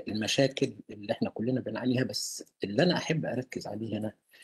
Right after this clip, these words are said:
آه، بالإضافة إلى، آه، دور الفئات المختلفة. يعني إحنا، آه، وده ت-، تم الإشارة إليه الحقيقة، آه، معالي الدكتورة هالة السعيد،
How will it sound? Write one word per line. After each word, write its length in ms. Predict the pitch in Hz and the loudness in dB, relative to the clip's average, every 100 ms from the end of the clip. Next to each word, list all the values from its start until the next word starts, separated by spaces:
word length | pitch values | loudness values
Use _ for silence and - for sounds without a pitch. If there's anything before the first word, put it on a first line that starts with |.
| - - - _ _ - | -18 -18 -20 _ _ -2
آه، 160 | 107 104 | 0 0
بالإضافة 640 | 101 123 110 120 160 139 | 6 6 8 8 8 8
إلى، 380 | 113 120 127 117 - _ _ - | 6 8 6 6 -2 _ _ 0
آه، 360 | 110 101 90 85 _ _ _ - | 2 2 -2 -6 _ _ _ -10
دور 540 | 107 139 151 147 120 - _ _ _ _ _ | 8 12 12 10 4 -14 _ _ _ _ _
الفئات 720 | 110 - - 139 - 120 117 - - | -8 -8 0 0 4 2 2 -4 -10
المختلفة. 680 | - 107 - - 120 117 120 | -4 -4 -2 2 4 4 4
يعني 280 | 107 117 120 | 4 4 4
إحنا، 280 | - 117 - _ _ - | 4 2 -2 _ _ -2
آه، 160 | - | 0
وده 200 | - 151 | 4 4
ت-، 440 | 143 156 160 143 - | 6 4 2 -4 0
تم 100 | 185 156 | 4 4
الإشارة 320 | 123 147 131 | 2 2 2
إليه 180 | 107 123 | 2 0
الحقيقة، 480 | - 123 120 113 117 _ _ | 0 0 0 -2 -8 _ _
آه، 400 | 120 113 104 113 | -6 -4 -6 -6
معالي 180 | 110 117 | -4 -4
الدكتورة 480 | 104 - - 120 110 | -6 -14 0 2 2
هالة 400 | 107 - 101 120 | -2 -4 -4 -4
السعيد، 400 | - - 127 | -4 0 0